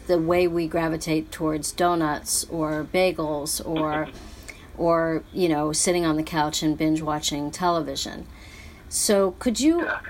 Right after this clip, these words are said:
Speaker 1: maybe address, uh, maybe I'm very long-winded there, but this is why I was thinking about reaching out to you, and I wondered if you could help me out with this a little bit.
Speaker 2: Yes, definitely. And, you know, that's, um,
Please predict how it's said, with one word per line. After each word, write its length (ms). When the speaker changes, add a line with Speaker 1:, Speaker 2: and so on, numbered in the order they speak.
Speaker 1:
maybe 400
address, 360
uh, 80
maybe 280
I'm 160
very 200
long-winded 580
there, 240
but 260
this 220
is 160
why 320
I 80
was 200
thinking 300
about 240
reaching 300
out 200
to 100
you, 80
and 100
I 80
wondered 400
if 160
you 80
could 180
help 220
me 100
out 160
with 160
this 180
a 60
little 180
bit. 200
Speaker 2:
Yes, 260
definitely. 560
And, 200
you 80
know, 80
that's, 200
um, 360